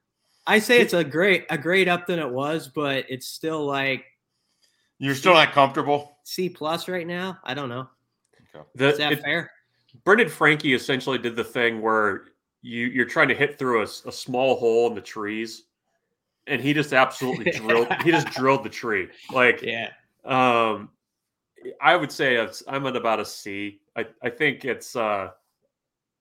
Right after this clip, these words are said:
Speaker 3: they've been okay. Um, but, you know, there, there's definitely room for improvement. I,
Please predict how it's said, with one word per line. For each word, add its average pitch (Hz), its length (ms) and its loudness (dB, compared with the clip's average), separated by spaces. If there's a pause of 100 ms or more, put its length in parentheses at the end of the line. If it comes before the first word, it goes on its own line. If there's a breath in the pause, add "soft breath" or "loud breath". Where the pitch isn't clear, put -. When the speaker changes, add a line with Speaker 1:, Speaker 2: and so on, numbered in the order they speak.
Speaker 3:
they've 147 160 -4
been 185 140 0
okay. 127 500 0 (320)
Um, 107 520 -4 (380)
but, 110 300 -4 (140)
you 131 120 -6
know, 110 100 -4
there, 113 160 -4
there's 113 220 -8
definitely 107 340 -8
room 101 200 -8
for 110 100 -8
improvement. 98 380 -10
I, 107 120 -4